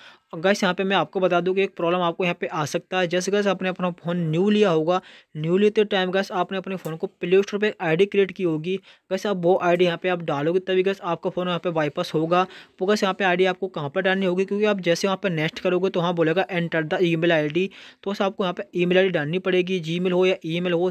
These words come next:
तभी गाइस वहाँ से आप आगे जा पाओगे। वो इंटरफेस गाइस आपके सामने आ जाएगा, क्योंकि गाइस अब मेरे इस फ़ोन में कोई भी ईमेल आईडी नहीं पड़ी हुई है, तो यहाँ पे इस, वो इंटरफेस बिल्कुल भी नहीं आने वाला। आएगा तो मैं अभी यहाँ पे आपको लाइव दिखाई दूंगा। But यहाँ पे गाइस आपको लिख रहा होगा verify your account। अगर आपको इस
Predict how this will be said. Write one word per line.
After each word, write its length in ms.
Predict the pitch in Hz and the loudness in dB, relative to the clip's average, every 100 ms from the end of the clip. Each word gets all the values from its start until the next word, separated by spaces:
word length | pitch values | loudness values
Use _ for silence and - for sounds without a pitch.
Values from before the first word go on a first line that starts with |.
| 180 | -4
तभी 180 | 185 190 | -6 -2
गाइस 200 | 196 196 | -2 -2
वहाँ 120 | 170 | -8
से 140 | 170 185 | -2 -2
आप 120 | 175 | 0
आगे 240 | 165 175 | 0 0
जा 160 | 156 139 | 0 -2
पाओगे। 400 | 151 170 175 190 - - - _ | 0 0 2 -2 -4 -20 -20 _
वो 80 | 220 | 2
इंटरफेस 340 | 220 214 214 | 2 0 0
गाइस 160 | 208 208 | -2 -2
आपके 260 | 208 - 180 | -4 -6 -6
सामने 300 | 185 180 190 165 | -4 -4 -4 -4
आ 120 | 156 | 0
जाएगा, 280 | 165 170 185 | 2 2 0
क्योंकि 280 | 190 202 202 | -2 -2 2
गाइस 240 | 202 202 - | 2 0 -10
अब 80 | 165 | -2
मेरे 240 | 175 185 | 2 4
इस 140 | 185 | 2
फ़ोन 160 | - 165 | -4 -8
में 80 | 175 | -6
कोई 220 | 170 170 | -2 -2
भी 140 | 180 | 0
ईमेल 160 | 175 170 | -2 0
आईडी 140 | 170 | 0
नहीं 240 | 165 160 208 | -2 -2 -2
पड़ी 180 | 214 208 | 0 0
हुई 160 | 190 | 2
है, 140 | 196 208 - - - | 0 -2 -12 -20 -6
तो 60 | 196 | -2
यहाँ 120 | 175 | 0
पे 80 | 190 | 0
इस, 80 | 185 - | -2 -4
वो 240 | 175 180 | 0 2
इंटरफेस 340 | 175 165 180 175 | 2 -2 -4 -4
बिल्कुल 260 | 160 165 | -2 -2
भी 120 | 165 | 0
नहीं 160 | 170 170 | 0 0
आने 180 | 175 180 | 0 0
वाला। 280 | 180 185 190 | 2 0 -2
आएगा 260 | 170 170 180 | -2 -2 -2
तो 100 | 185 | -2
मैं 120 | 185 | -2
अभी 160 | 180 180 | 0 -2
यहाँ 120 | 151 | -2
पे 100 | 180 | -4
आपको 200 | 160 - | -6 -2
लाइव 240 | 170 156 156 | 0 0 -2
दिखाई 360 | 151 - 147 | -6 -4 -4
दूंगा। 300 | 175 185 202 208 _ - - _ | -2 -2 -2 -4 _ -20 -20 _
But 100 | 190 | 0
यहाँ 140 | 190 | 0
पे 140 | 190 196 | 2 2
गाइस 240 | 185 185 | 2 2
आपको 200 | 185 - | -2 0
लिख 120 | 185 175 | 0 2
रहा 100 | 160 | 2
होगा 240 | 180 175 | 2 2
verify 440 | 170 196 226 202 | 2 2 2 2
your 200 | 202 175 185 | 2 2 0
account। 420 | 185 185 190 - _ | -2 -4 -4 -8 _
अगर 120 | 185 | -2
आपको 260 | 190 180 202 | 0 0 -2
इस 140 | 185 | -4